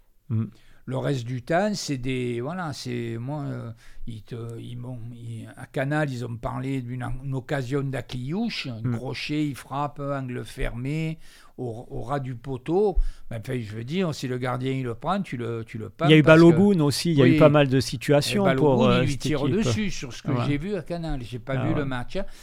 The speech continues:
Speaker 2: J'ai vu le résumé, il lui
Speaker 1: Mm.
Speaker 2: tire dessus.
Speaker 1: Mm.
Speaker 2: Donc le mec est bon. Euh, il a fait sur une tête de,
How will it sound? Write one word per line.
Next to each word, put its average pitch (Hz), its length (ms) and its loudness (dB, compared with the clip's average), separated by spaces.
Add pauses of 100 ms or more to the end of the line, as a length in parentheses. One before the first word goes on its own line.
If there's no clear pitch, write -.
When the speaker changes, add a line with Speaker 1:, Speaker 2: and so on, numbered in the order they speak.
Speaker 2:
J'ai 120 240 -10
vu 143 160 -4
le 147 80 -2
résumé, 127 600 -6
il 220 120 -2
lui 123 120 0
Speaker 1:
Mm. - 20 -6
Speaker 2:
tire 147 260 -6
dessus. 190 420 -4 (320)
Speaker 1:
Mm. - 40 -6 (200)
Speaker 2:
Donc 139 200 -6
le 127 120 -6
mec 180 240 -6
est 170 60 0
bon. 165 320 -4
Euh, 117 140 -12 (100)
il 135 160 -10
a 135 80 -4
fait 165 380 -2
sur 147 260 -8
une 151 220 -4
tête 139 400 -8
de, 123 400 -2